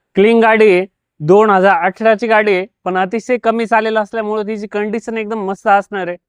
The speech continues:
टायर कंडिशन एकदम भारी असणार आहे, कुठंच तुम्हाला टचअप बघायला भेटणार नाही. असं असणार आहे गाडीचा साईड पोशाख. गाडीचं मधलं इंटिरियर तुम्हाला दाखवणार आहे, चला बघूया आपण. आपण आलो गाडीच्या मध्ये,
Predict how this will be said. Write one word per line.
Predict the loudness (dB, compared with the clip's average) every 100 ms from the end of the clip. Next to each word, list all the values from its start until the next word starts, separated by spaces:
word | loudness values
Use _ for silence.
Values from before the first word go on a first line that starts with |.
| _ _ _
टायर | 2 2 0
कंडिशन | -4 -4 -6 -8
एकदम | -6 -4
भारी | -2 -2
असणार | -2 -4 -8 -12
आहे, | -12
कुठंच | -16 _ -14 -10 -10 -10
तुम्हाला | -10 -6 -6
टचअप | -4 -6 -8
बघायला | -8 -6 -4 -4
भेटणार | -4 -6 -8 -10
नाही. | -10 -12 -18 _ _ _ _
असं | -8 -2 -2
असणार | -2 -6
आहे | -4
गाडीचा | -2 0 -2 -4 -6
साईड | -4 -2 -2
पोशाख. | -4 -6 -6 -12 -16 _ _ -4
गाडीचं | -2 -2 -2 -4
मधलं | -4 -2
इंटिरियर | -2 -2 -2 -2 -4
तुम्हाला | -6 -6 -2
दाखवणार | 0 -2 -4 -4
आहे, | -6 -8 _ _
चला | -4 -2
बघूया | -2 -2 0 0
आपण. | 0 -6
आपण | -2 2 4
आलो | 4 4
गाडीच्या | 4 4 4 4
मध्ये, | 4 4